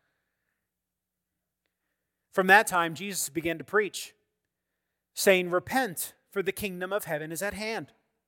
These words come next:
While walking by the Sea of Galilee, he saw two brothers, Simon, who's called Peter,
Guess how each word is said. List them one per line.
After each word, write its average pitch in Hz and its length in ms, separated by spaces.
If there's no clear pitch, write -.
While 220 480
walking 240 640
by 208 280
the 226 120
Sea 185 300
of 147 80
Galilee, 160 580
he 233 160
saw 185 260
two 226 220
brothers, 180 560
Simon, 196 520
who's 208 160
called 208 300
Peter, 175 400